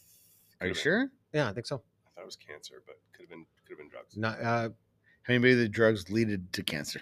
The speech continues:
Speaker 1: I don't know.
Speaker 3: Maybe, yeah. But did you know that this guy is also known for saving two kids' lives?
Speaker 1: O D B?
Speaker 3: Did y'all know that?
Speaker 2: I didn't.
Speaker 3: Okay. Um,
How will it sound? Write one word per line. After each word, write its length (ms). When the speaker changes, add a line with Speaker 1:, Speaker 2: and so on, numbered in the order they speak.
Speaker 1:
I 80
don't 140
know. 100
Speaker 3:
Maybe, 400
yeah. 340
But 400
did 200
you 100
know 220
that 280
this 180
guy 240
is 120
also 240
known 240
for 220
saving 640
two 180
kids' 300
lives? 340
Speaker 1:
O 100
D 160
B? 240
Speaker 3:
Did 180
y'all 120
know 120
that? 160
Speaker 2:
I 40
didn't. 240
Speaker 3:
Okay. 340
Um, 600